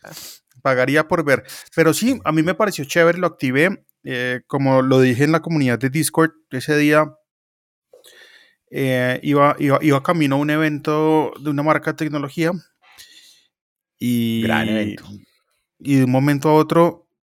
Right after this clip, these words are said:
Speaker 1: por temas de internet, como yo utilizo lossless, el internet como que se, se, se, se, se, se le bajó la velocidad o algo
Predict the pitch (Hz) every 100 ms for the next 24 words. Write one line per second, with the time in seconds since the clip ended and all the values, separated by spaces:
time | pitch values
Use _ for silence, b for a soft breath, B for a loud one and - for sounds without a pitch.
0 | _ _ _ _ _ _ _ - 139 120
1 | - 131 135 143 165 160 139 131 127 131
2 | 123 117 127 135 139 143 147 135 156 160
3 | - 135 135 127 117 113 143 143 143 143
4 | 117 113 - - - - - 131 135 -
5 | 131 127 113 110 117 135 147 139 123 110
6 | 139 135 170